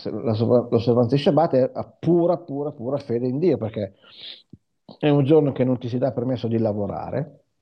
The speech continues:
e uno può dire: "Come faccio a non lavorare se devo mangiare?" Ti si dice: "Non ti preoccupare, Dio ti può dare negli altri giorni della settimana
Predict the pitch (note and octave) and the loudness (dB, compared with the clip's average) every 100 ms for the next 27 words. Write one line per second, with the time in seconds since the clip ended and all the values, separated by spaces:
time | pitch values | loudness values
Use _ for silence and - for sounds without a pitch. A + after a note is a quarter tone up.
0 | _ _ _ _ - - _ _ - A2+ | _ _ _ _ -20 -20 _ _ 2 4
1 | B2 C#3 D3 D3 - A2+ C#3+ C#3 A#2 A#2 | 4 4 6 4 4 2 0 0 0 0
2 | A2+ A2 G#2+ G#2 G#2 G2+ F#2+ G#2 G2+ F#2+ | 0 -2 -2 -2 -4 -4 -6 -4 -2 0
3 | F#2 F#2 E2 E2 D2+ E2+ - _ _ _ | 0 0 0 -2 -4 -8 -12 _ _ _
4 | _ _ _ - C#3+ A3+ B3+ F#3 - D#4 | _ _ _ -2 2 4 4 4 4 2
5 | D4+ E3 C#3+ G3+ C#4 C4 C#4+ A3+ - _ | 2 0 2 2 2 2 2 0 -4 _
6 | _ _ _ _ _ _ A#2 A#2 D#3 D#3 | _ _ _ _ _ _ -2 2 4 4
7 | C3 C#3 A#2+ C#3 C3+ A#2 A#2 D#3+ A3+ F#3+ | 0 2 2 2 2 0 0 0 0 0
8 | C#3+ B2 C#3 C3 B2 C#3 G3+ C#4 C#3+ C3+ | -4 -4 -6 -6 -6 -8 -8 -8 -8 -10